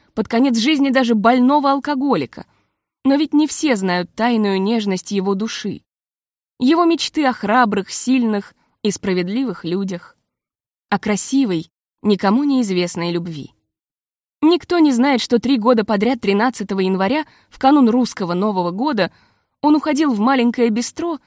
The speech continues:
и там, сидя один за бутылкой вина, писал письмо нежное, почтительно любезное, все той же женщине, которую почти никогда не видел,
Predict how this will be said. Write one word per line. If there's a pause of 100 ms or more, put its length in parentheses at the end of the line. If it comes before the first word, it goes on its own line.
(560)
и
там,
сидя
один
за
бутылкой
вина,
писал
письмо (280)
нежное, (540)
почтительно
любезное, (640)
все
той
же
женщине,
которую
почти
никогда
не
видел,